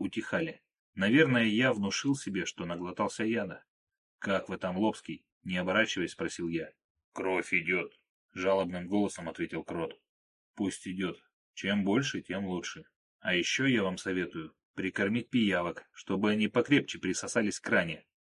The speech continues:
Будем ждать. Минут пятнадцать». «А что будет через пятнадцать минут?» — едва не закричал Крот и схватил меня за штанину. «Помрете, вот что!» — не выдержала Марго. «Как вам не стыдно?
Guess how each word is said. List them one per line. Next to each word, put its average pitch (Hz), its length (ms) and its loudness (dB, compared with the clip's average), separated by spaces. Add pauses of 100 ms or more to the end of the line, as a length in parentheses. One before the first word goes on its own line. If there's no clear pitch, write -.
(100)
Будем 113 380 2
ждать. 104 360 -2 (340)
Минут 104 320 -4
пятнадцать». - 560 -12 (640)
«А - 120 0
что 135 220 6
будет 107 300 4
через 104 260 -2
пятнадцать 98 540 -2
минут?» — 110 340 0
едва 98 380 0
не 98 140 -2
закричал 92 480 -2
Крот 101 240 -2
и 85 60 -6
схватил 92 360 -2
меня 87 220 -6
за 82 100 -8
штанину. 85 480 -8 (500)
«Помрете, 165 680 6
вот 147 240 6
что!» — - 320 -4 (120)
не 101 120 0
выдержала 95 480 6
Марго. 95 400 0 (220)
«Как - 200 2
вам 151 140 2
не 139 80 2
стыдно? 101 540 0